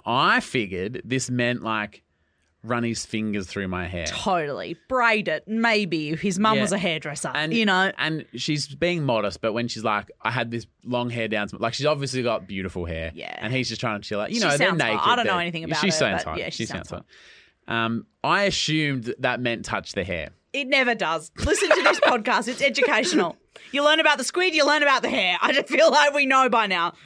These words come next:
Speaker 1: This man then proceeded to wrap my hair around his pork sword and started jerking off with it.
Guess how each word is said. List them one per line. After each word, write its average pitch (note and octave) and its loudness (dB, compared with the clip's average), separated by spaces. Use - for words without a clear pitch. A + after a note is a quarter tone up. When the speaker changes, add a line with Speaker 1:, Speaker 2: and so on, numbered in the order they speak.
Speaker 1:
This E3+ 0
man F3+ 4
then E3+ 4
proceeded D3+ 0
to C#3 0
wrap C3 0
my F3 0
hair D3 2
around D3 0
his C3+ -2
pork G3+ 2
sword A#2 2
and C3+ 0
started D3+ 2
jerking C#3+ 0
off C#3 0
with A#2 0
it. F#2 -2